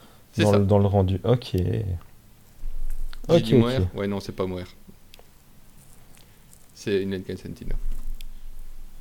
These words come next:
Speaker 2: Joli.
Speaker 1: Et justement, ces laines-là ont tendance à avoir des couleurs un petit peu vives.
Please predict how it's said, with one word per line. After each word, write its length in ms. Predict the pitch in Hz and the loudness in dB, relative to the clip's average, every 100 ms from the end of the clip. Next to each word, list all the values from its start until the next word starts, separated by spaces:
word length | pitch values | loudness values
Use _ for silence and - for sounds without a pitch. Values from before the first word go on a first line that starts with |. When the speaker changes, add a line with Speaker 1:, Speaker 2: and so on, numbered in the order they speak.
| - - - - - - | -18 -20 -18 -18 -10 -2
Speaker 2:
Joli. 440 | 98 101 87 85 - | 4 4 4 0 4
Speaker 1:
Et 160 | 139 | 4
justement, 460 | 131 123 120 123 175 | 4 2 -2 0 0
ces 260 | - 110 101 | 2 2 2
laines-là 320 | 98 107 160 | 2 0 -2
ont 140 | 131 | -2
tendance 280 | 117 117 135 | -2 -4 -2
à 40 | |
avoir 120 | 110 98 | -2 -4
des 60 | |
couleurs 320 | 98 107 123 | -4 -4 -4
un 80 | 110 | -4
petit 140 | 101 110 | -6 -8
peu 200 | 131 123 | -6 -4
vives. 460 | 113 120 120 98 | -4 -6 -6 -8